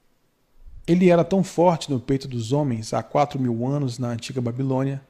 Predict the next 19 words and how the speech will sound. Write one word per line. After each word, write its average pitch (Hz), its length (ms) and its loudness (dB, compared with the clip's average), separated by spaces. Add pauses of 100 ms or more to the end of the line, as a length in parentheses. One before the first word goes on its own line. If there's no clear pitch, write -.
(480)
quanto 214 360 2
o 147 160 6
é 151 100 4
atualmente 165 680 0
no 123 80 -2
coração 117 360 -2
dos 110 180 -8
homens. 110 520 -12 (880)
Todos 180 300 6
nós 147 280 4
esperamos 143 560 2
ser 123 240 -4
favorecidos 135 920 -2
pela 127 280 -2
caprichosa 139 760 -2
deusa 123 300 2
da 117 100 -2
boa 117 200 -4
sorte. - 520 -8